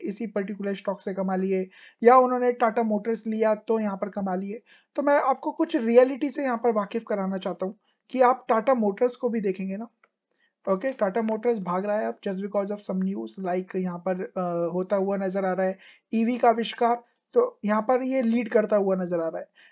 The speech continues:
But आप अगर देखेंगे ना, इसे सही से देखेंगे, यहाँ पर अगर यहाँ तक आप देखेंगे दो हज़ार बीस तक, तो लोगों की सांसें अटक गई थी, चौहत्तर रुपए पे स्टॉक्स आ गया था,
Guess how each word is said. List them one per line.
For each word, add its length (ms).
But 120
आप 160
अगर 260
देखेंगे 480
ना, 100
इसे 240
सही 240
से 120
देखेंगे, 380
यहाँ 180
पर 220
अगर 380
यहाँ 340
तक 160
आप 120
देखेंगे 380
दो 120
हज़ार 180
बीस 280
तक, 160
तो 80
लोगों 260
की 120
सांसें 460
अटक 160
गई 220
थी, 120
चौहत्तर 360
रुपए 200
पे 160
स्टॉक्स 380
आ 80
गया 180
था, 180